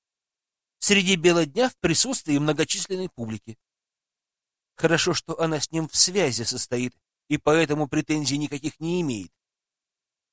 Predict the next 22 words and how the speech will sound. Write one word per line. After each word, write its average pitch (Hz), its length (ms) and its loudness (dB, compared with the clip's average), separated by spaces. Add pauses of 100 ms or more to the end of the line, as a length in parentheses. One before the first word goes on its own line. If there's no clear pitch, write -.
(100)
Иначе 131 440 0 (100)
пришлось 143 420 -2
бы 131 180 -10
увольнять 135 520 -2 (120)
дурака. 117 480 -8 (2000)
Эх, 143 200 4 (920)
пишите 190 360 2
прошение, 123 480 -2
возьму 139 300 2
я 113 140 -4
вас - 120 -2
обратно. 87 400 -12 (1000)
Я 104 200 -6
уже 120 220 -4
написал. 101 580 -4 (720)
Помощник 220 520 4
бухгалтера 170 680 2
достал 156 400 4
из 151 280 0
внутреннего 147 580 0
кармана 139 460 0
пиджака 123 600 2